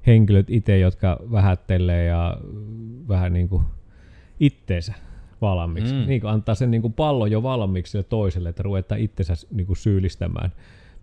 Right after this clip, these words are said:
Speaker 1: Et ensiksi niinku ruoskitaan ihan höpölönä itsensä sitä, että kun minusta ei ole mitään, ja sitten syyllistetään vielä samalla. Ja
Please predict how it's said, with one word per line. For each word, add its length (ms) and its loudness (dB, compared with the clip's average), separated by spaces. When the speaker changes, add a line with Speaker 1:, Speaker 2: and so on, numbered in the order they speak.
Speaker 1:
Et 220 -2
ensiksi 380 4
niinku 160 4
ruoskitaan 580 2
ihan 160 4
höpölönä 560 4
itsensä 400 0
sitä, 380 0
että 180 -4
kun 120 -2
minusta 320 2
ei 40 2
ole 80 0
mitään, 320 0
ja 60 2
sitten 260 -2
syyllistetään 680 0
vielä 180 -2
samalla. 440 -2
Ja 140 -2